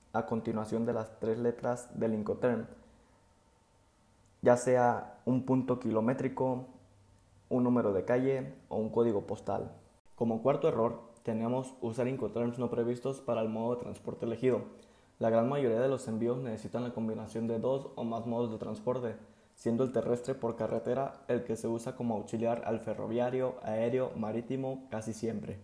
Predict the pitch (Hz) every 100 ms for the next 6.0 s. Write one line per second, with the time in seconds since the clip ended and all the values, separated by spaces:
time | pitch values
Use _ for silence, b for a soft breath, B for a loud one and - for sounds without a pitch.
0 | - - 143 170 165 110 113 135 143 147
1 | 143 143 107 110 - 123 131 131 127 135
2 | 139 - 120 120 135 123 110 - 117 117
3 | 127 139 117 110 120 123 120 117 120 135
4 | 135 117 107 110 104 104 104 104 123 143
5 | - 120 107 101 123 120 120 - 117 -